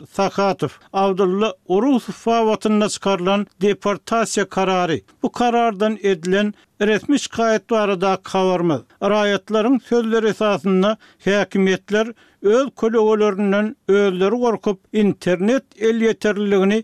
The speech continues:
barha çäklendirýär diýen habarymyz hem iň köp okulanlaryň bäşligine girdi. Bu habarlar serhetsiz habarçylar uramasynyň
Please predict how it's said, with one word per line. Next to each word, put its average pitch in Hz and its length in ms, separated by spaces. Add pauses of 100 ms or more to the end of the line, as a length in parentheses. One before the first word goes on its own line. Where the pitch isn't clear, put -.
(160)
barha 233 500 (140)
çäklendirýär 202 1080
diýen 233 240
habarymyz 208 600
hem 190 200 (280)
iň 294 220
köp 226 240 (120)
okulanlaryň 202 840 (220)
bäşligine 190 580
girdi. 175 420 (180)
Bu 262 80
habarlar 220 600 (140)
serhetsiz 214 680
habarçylar 214 680
uramasynyň 226 640